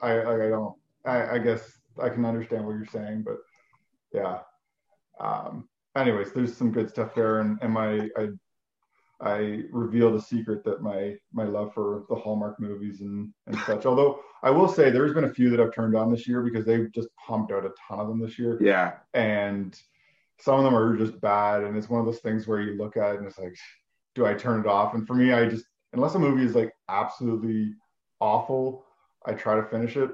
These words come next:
Speaker 1: And so, um, anyways, I, I think that you also have to figure out, for me, it's about what's the purpose of a movie. And, and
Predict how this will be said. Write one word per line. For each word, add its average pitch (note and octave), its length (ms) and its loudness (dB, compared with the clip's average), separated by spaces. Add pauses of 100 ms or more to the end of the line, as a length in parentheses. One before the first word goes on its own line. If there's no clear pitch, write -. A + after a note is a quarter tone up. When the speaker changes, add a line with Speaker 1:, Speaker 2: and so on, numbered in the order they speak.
(100)
Speaker 1:
And G#2 220 -6
so, G#2 480 -4 (600)
um, - 460 -12 (300)
anyways, G2 360 0
I, C3+ 180 0
I C#3+ 160 2
think D#3+ 220 -4
that B2 160 -2 (160)
you D3+ 160 4
also D3+ 380 4
have B2+ 100 0
to C3 100 -10
figure A2 300 0
out, G2+ 160 -6 (260)
for C3+ 80 -2
me, B2 200 6
it's A#2 180 -2
about G#2+ 420 -4 (420)
what's A#2 260 -2
the A2+ 80 -10
purpose A2+ 380 -4
of A2+ 100 0
a G#2+ 40 0
movie. G#2 480 -4
And, G2+ 180 -10 (500)
and G#2 320 -4